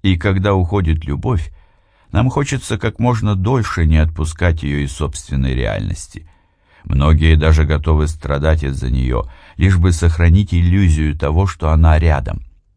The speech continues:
Ради Бога! Если вам нравится такой способ существования, пожалуйста. Страдание из-за ушедшей любви —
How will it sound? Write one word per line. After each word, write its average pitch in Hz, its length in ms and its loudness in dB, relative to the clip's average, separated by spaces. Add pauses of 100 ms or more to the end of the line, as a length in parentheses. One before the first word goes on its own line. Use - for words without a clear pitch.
(380)
Ради 73 380 0
Бога! 101 480 -4 (540)
Если 160 340 -2
вам 151 220 0
нравится 135 500 0
такой 92 300 0
способ 92 400 -2
существования, 85 920 0
пожалуйста. 80 760 -2 (680)
Страдание 82 760 2
из-за 78 220 2
ушедшей 78 500 -2
любви — 64 540 -2